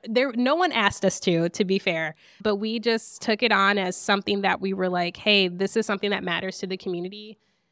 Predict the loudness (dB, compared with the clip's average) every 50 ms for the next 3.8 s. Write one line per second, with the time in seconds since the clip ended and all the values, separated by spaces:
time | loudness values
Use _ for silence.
0 | _ _ -4 -4 -4 -2 -4 -4 -2 -2 0 0 2 2 0 0 0 -4 -4 -6
1 | -6 -6 -6 -4 -2 -2 -2 -2 -2 -4 -8 -10 -8 -6 -6 -4 -2 0 0 0
2 | -2 -4 -6 -8 -4 -2 -2 -2 -2 -2 -4 -6 -6 -6 -4 -4 -6 -8 -8 -6
3 | -6 -4 -4 -4 -4 -6 -8 -8 -8 -8 -8 -8 -10 -12 -16